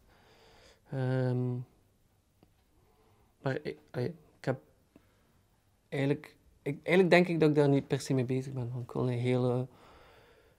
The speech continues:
hele publieksvriendelijke of ik wil een hele arthouse film maken. Nee, het is te zeggen, ik,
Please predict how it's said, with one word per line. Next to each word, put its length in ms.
hele 400
publieksvriendelijke 1080
of 200
ik 80
wil 220
een 340
hele 280
arthouse 520
film 320
maken. 500
Nee, 160
het 160
is 60
te 100
zeggen, 360
ik, 300